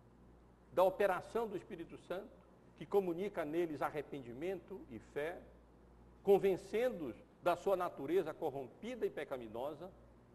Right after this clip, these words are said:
e da graça salvadora que há em Cristo Jesus, o nosso Redentor. O que realmente importa, é o que o apóstolo Paulo quer dizer, é sermos feitos nova criat-, novas criaturas, é termos nova natureza,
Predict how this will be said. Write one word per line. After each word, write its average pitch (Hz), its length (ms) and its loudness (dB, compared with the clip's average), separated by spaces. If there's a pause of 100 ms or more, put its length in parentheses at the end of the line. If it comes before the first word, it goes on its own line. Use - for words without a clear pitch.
(260)
e 208 140 -2
da 226 120 2
graça 202 460 -2
salvadora 147 720 -2
que 170 180 -8
há 131 240 -4 (180)
em 151 140 -4
Cristo 135 380 -6
Jesus, 104 460 -6 (100)
o - 60 -8
nosso 98 420 -6 (100)
Redentor. 107 420 -14 (1120)
O 170 120 4
que 196 120 8
realmente 165 460 8
importa, 139 680 4 (260)
é 156 100 10
o 147 60 10
que 156 100 0
o 139 60 8
apóstolo 123 440 2
Paulo 117 280 2
quer 107 160 0
dizer, 98 500 0 (400)
é 202 140 4
sermos 214 340 -2
feitos 202 380 -4
nova 185 240 -4
criat-, 190 360 -10
novas 175 320 -2
criaturas, - 600 -10 (640)
é 180 120 6
termos 185 360 6
nova 180 280 8
natureza, 170 840 4